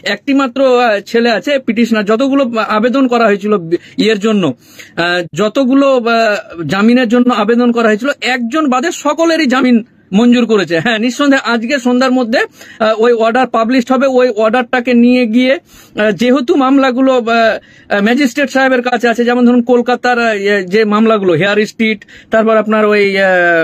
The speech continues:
New Market থানা, এই থানাগুলো যেহেতু, আ, Bangsal কোর্টে আছে, তাহলে আজকে কলকাতা হাইকোর্টের অর্ডারটাকে নিয়ে গিয়ে কালকে Bangsal কোর্টে জমা দিতে হবে এবং Baroipur কোর্টে জমা দিতে হবে। দুই কোর্টে কাগজপত্র জমা দেওয়ার পর কালকে সন্ধ্যা পাঁচটার মধ্যে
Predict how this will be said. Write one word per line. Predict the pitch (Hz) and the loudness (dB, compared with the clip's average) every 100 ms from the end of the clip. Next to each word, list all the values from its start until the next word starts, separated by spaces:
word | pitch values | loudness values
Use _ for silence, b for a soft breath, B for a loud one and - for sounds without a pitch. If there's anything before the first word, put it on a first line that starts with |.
| 139 | 0
New | 196 240 | 2 2
Market | 233 226 226 - | 2 0 -4 -4
থানা, | 214 220 | -4 -2
এই | 220 247 | 0 -2
থানাগুলো | 226 233 240 240 | 0 0 0 0
যেহেতু, | 226 240 226 233 - B B | 0 0 -2 -8 -10 B B
আ, | 208 208 208 | -2 -2 -2
Bangsal | 180 247 240 247 | -2 -2 0 0
কোর্টে | 240 233 233 | 0 0 0
আছে, | 208 233 | 0 -2
তাহলে | 247 220 | 0 0
আজকে | 220 214 208 214 | 0 -2 -2 -2
কলকাতা | 247 233 233 240 233 | 0 0 0 -2 0
হাইকোর্টের | 233 233 233 | 0 0 0
অর্ডারটাকে | 208 220 226 233 220 | 0 0 -2 -2 0
নিয়ে | 233 233 | 0 2
গিয়ে | 233 226 | 0 0
কালকে | - 220 220 | -2 -2 0
Bangsal | 220 233 226 233 | -2 -2 -2 -2
কোর্টে | 220 226 226 | 0 0 0
জমা | 226 233 | 0 -2
দিতে | 208 226 | -2 0
হবে | 214 262 B B | 0 -2 B B
এবং | 220 277 269 | -2 0 2
Baroipur | 233 240 240 254 214 - B _ | 2 0 -2 -4 -8 -12 B _
কোর্টে | 262 247 | 0 0
জমা | 240 240 240 | 0 0 0
দিতে | 214 190 | -2 -2
হবে। | 156 143 B - | -2 -6 B -10
দুই | 139 262 330 - | 0 2 2 0
কোর্টে | 277 285 302 | -2 -2 -2
কাগজপত্র | 294 254 277 - 262 285 | -2 -2 -2 -2 -2 -2
জমা | 214 240 254 | 0 0 2
দেওয়ার | 262 262 247 | 0 0 0
পর | 262 254 156 - _ _ _ | 0 0 -2 -8 _ _ _
কালকে | 233 247 247 311 | -4 -2 -2 -4
সন্ধ্যা | 277 240 269 269 277 | -4 0 2 2 2
পাঁচটার | 262 247 - 269 | -2 -2 0 0
মধ্যে | 247 254 208 214 | 2 0 0 0